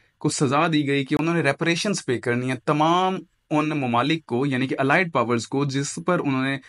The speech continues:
नुकसान या हार्म कॉज किया। तो अब जर्मन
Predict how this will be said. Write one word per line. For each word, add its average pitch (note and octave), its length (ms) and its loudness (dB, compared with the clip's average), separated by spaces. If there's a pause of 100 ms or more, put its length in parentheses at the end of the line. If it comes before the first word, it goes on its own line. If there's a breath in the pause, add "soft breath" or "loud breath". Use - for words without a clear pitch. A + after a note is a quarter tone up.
(160 loud breath)
नुकसान D3+ 640 0 (320 soft breath)
या C3+ 100 2
हार्म C3+ 420 2
कॉज G#2 320 -2
किया। - 320 -10 (460 soft breath)
तो A3 60 -2
अब G#3+ 160 0
जर्मन F#3+ 480 0